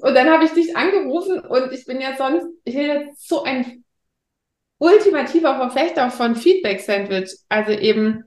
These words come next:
mit was Positivem anfangen, dann eine konstruktive Kritik üben und mit was Positivem schließen. Und ich hab angefangen mit, "Marina, das gefällt mir nicht."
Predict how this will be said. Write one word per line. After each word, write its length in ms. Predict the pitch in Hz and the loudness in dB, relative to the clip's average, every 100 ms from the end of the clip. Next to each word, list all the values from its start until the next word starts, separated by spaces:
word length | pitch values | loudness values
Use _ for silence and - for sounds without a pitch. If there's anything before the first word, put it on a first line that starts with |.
| _ _ _ _ | _ _ _ _
mit 140 | 226 220 | -2 4
was 220 | 214 214 | 4 4
Positivem 560 | 262 277 330 330 320 320 | 2 2 0 0 -2 -2
anfangen, 1120 | 240 247 269 - 233 233 226 226 233 240 - _ | -2 -2 -2 -2 -2 -2 -2 -2 -2 -4 -10 _
dann 180 | 226 240 | 0 2
eine 100 | 294 | 2
konstruktive 720 | 277 262 262 269 - 262 240 | 0 -2 -2 -6 -4 -4 -4
Kritik 480 | 233 226 254 254 - | -4 -4 -2 -4 -4
üben 460 | 220 220 220 220 208 | -2 0 0 -2 0
und 180 | 214 214 | 2 4
mit 160 | 208 | 4
was 200 | 220 220 | 2 0
Positivem 640 | - 285 269 233 254 226 | 0 0 0 -2 -2 -2
schließen. 680 | 208 - 240 339 233 233 262 | -2 0 0 0 0 -4 -4
Und 140 | - 233 | -4 -2
ich 120 | 277 | 0
hab 120 | - | 0
angefangen 640 | - 226 359 - - 139 127 | 0 0 -2 0 0 0 -2
mit, 220 | - - | -4 -6
"Marina, 480 | - - - 143 190 | -8 -6 -6 -4 -4
das 280 | - - | -4 -4
gefällt 460 | - - - - 480 | -8 -4 -2 -2 -2
mir 100 | 453 | -4
nicht." 460 | 480 480 494 494 | -4 -6 -6 -10